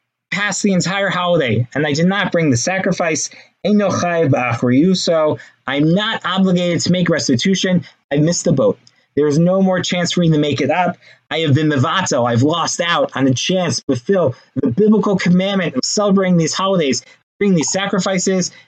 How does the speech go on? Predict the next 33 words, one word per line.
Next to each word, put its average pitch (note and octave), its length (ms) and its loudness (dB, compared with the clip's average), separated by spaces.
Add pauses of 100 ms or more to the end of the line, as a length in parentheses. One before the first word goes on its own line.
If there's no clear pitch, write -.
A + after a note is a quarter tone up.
(120)
and C#3+ 80 -2
unfortunately, F#3 520 2
there's C3 160 -2
nothing D#3+ 420 4
I C3 160 0
can C3+ 180 2
do. A2 200 0 (500)
Al D3+ 100 -2
zen G3+ 320 0
nemar, D3 440 0 (240)
on D3+ 140 0
this E3+ 160 2
missed G#3 320 2
opportunity, F3+ 840 0 (100)
the C3 80 2
Mishnah E3 420 0
continues D#3+ 540 2
and B2+ 100 4
tells D3 240 0
us F#3+ 200 -4 (260)
this A3+ 160 0
is E3+ 160 0
what A3 160 0
the D#3 120 0
verse F#3+ 360 0
is C3 140 0
referring G#3+ 460 2
to. F3 340 0 (420)
Me'uvot E3+ 1040 2 (140)
lo C#3 200 2
yuchal F3+ 760 2 (480)
liskon, B2 840 0 (320)
v'chesron E3 960 0